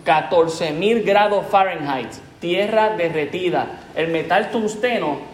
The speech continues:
que es el metal más difícil de, de derretir, se derrite a seis mil grados Fahrenheit. Eso saldrá, así como salió el agua en los días de Noé. Pensemos en lo que tenemos fuera de nuestra atmósfera, otros planetas,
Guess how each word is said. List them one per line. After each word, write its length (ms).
que 280
es 100
el 100
metal 480
más 240
difícil 380
de, 100
de 240
derretir, 440
se 120
derrite 300
a 60
seis 180
mil 180
grados 320
Fahrenheit. 460
Eso 300
saldrá, 760
así 260
como 220
salió 320
el 120
agua 280
en 60
los 120
días 200
de 80
Noé. 220
Pensemos 800
en 440
lo 120
que 120
tenemos 420
fuera 380
de 100
nuestra 380
atmósfera, 800
otros 360
planetas, 1040